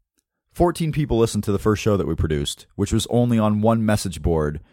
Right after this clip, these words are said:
And, you know, a, a few of those people have stuck with us the entire time, and more have joined along the way to the point where we have ten thousand people downloading the show every week. And we have sponsors joining up because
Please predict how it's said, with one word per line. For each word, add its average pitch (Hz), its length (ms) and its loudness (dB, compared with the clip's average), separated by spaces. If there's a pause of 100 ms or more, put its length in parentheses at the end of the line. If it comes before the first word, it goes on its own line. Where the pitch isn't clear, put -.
(640)
And, 98 500 2 (240)
you 85 80 -6
know, 95 520 2 (120)
a, - 40 -10
a - 40 -6 (300)
few - 200 -4
of 104 80 2
those 113 160 2
people 113 300 2
have 104 80 -2
stuck 123 240 -2
with 127 120 -2
us 120 140 -6
the 110 300 -4
entire 117 480 0
time, 143 360 0
and 104 120 0
more 113 200 2
have 113 80 2
joined 117 240 0
along 113 220 2
the 107 80 2
way 139 260 2
to - 120 -12
the 101 80 -8
point 113 260 -2
where 107 80 -2
we 120 140 -4
have 117 200 0
ten 117 280 -8
thousand 113 340 0
people 117 280 0
downloading 110 520 0
the 101 80 -4
show 139 280 0
every 101 200 -2
week. 190 380 -6 (960)
And 110 80 -2
we 120 80 4
have 123 120 0
sponsors 151 560 -2
joining 110 340 0
up 90 200 -4
because 104 380 -4